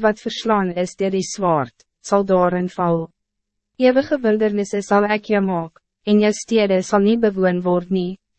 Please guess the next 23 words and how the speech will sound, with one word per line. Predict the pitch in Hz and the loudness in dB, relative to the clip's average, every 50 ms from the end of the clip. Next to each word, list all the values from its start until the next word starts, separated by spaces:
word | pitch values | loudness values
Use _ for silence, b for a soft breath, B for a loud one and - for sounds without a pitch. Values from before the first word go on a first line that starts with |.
| - | -2
en | 214 202 190 | 0 2 2
julle | 196 202 214 226 - | 2 2 0 0 2
sal | 226 220 220 208 | 2 2 2 2
weet | 208 202 208 208 196 | 0 0 0 0 0
dat | 196 190 190 - | -2 -2 -2 -4
ek | 196 190 185 - | -6 -8 -6 -4
die | 180 185 180 175 | -2 0 0 0
Heere | 165 165 170 170 170 175 175 175 | 0 0 -2 -4 -6 -6 -8 -8
is. | 175 - - - - _ _ _ _ _ _ _ _ _ _ _ _ _ | -10 -12 -14 -20 -20 _ _ _ _ _ _ _ _ _ _ _ _ _
Omdat | - 240 247 269 294 311 302 - | 0 0 2 2 2 0 0 0
jy | 277 247 | 0 0
sê, | - - 226 220 196 190 196 202 - _ _ - | 0 0 0 0 2 0 -2 -4 -8 _ _ -8
"Die | 208 196 | -8 -6
twee | 202 - 233 247 240 | -4 0 2 2 4
nasies | 214 196 190 190 196 - - 175 165 - | 4 4 4 2 2 0 -2 -6 -6 -4
daar | - 180 180 175 180 | -4 -2 -2 -2 0
en | 185 190 190 | 0 0 0
die | 196 196 | 0 0
twee | - - 240 254 254 247 | -2 0 2 4 4 4
lande | 214 190 185 185 185 175 170 | 4 4 4 2 2 0 0
sal | - - 202 202 | 0 0 0 0
myne | 185 185 185 185 202 226 240 | 0 0 0 0 0 0 0
wees, | 226 196 175 160 165 185 202 | 0 0 -2 -2 -2 -4 -6